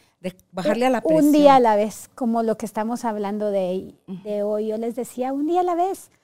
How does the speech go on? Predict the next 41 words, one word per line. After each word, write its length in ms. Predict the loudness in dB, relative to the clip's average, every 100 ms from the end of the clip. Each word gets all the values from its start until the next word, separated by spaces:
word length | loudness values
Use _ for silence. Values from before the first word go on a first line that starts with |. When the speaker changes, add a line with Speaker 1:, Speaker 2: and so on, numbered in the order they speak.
| _ _
Speaker 2:
O 20 |
sea, 140 | -6 -4
si 160 | -2
no 160 | -2 0
termina 380 | 0 0 -2 0
el 100 | 0
deber, 320 | 2 2 0
no 140 | -2
lo 140 | -2 0
termina. 680 | 0 0 -2 -2 -4 -6 -14
No, 300 | -16 -14 -8
no 160 | -6 -2
se 80 | -2
está 200 | 2 4
graduando 400 | 4 4 4 4
de 60 | 4
Harvard. 400 | 4 2 0 -2 -2
Speaker 1:
"Pero 180 | 2 4
no 100 | 4
me 80 | 2
lo 60 |
va 80 | 0
a 60 | -2
calificar 380 | -4 -6 -4 -4
mal 120 | -2 -6
así 160 | -6
la 100 | -4 -4
maestra. 480 | -4 -6 -4 -4 -6 -14 0
No 80 | 2
va 60 | 4
a 20 |
perder 240 | 4 4 2
el 260 | 0 -2 -2 -4 -2 4
año". 100 | 6
O 40 |
sea, 80 | 8
Speaker 2:
Ujú. 60 | 6
Speaker 1:
porque 160 | 4
se 80 | 0
les 160 | -2 -2
disparan 340 | 2 4